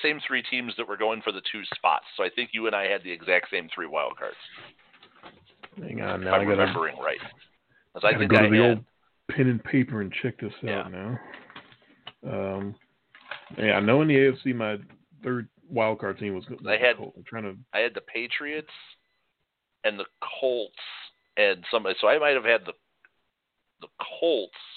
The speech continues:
Speaker 1: getting in or being the first one out. Hang on here. Let me look at my notes. I actually, yes, do have notes. I know, isn't that,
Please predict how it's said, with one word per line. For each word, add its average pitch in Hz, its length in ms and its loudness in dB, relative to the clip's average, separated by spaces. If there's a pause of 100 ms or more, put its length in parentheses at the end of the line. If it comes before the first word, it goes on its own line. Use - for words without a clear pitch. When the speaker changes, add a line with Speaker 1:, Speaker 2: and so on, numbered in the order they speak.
Speaker 1:
getting 92 360 2
in 92 420 -2 (840)
or 101 120 4
being 107 340 -4
the 92 160 -10
first 110 300 2
one 92 300 -4
out. 76 220 2 (140)
Hang 76 200 -12
on 65 140 -6
here. 67 120 -14
Let - 180 -10
me 64 140 -20
look - 140 -14
at - 80 -18
my 53 180 -20
notes. 147 240 -6 (2250)
I 85 60 0
actually, 82 260 -4
yes, 80 200 -2
do 85 100 -8
have 80 240 -2
notes. 73 300 -8 (280)
I 80 60 -8
know, 76 200 -10
isn't 82 120 -14
that, 69 160 -10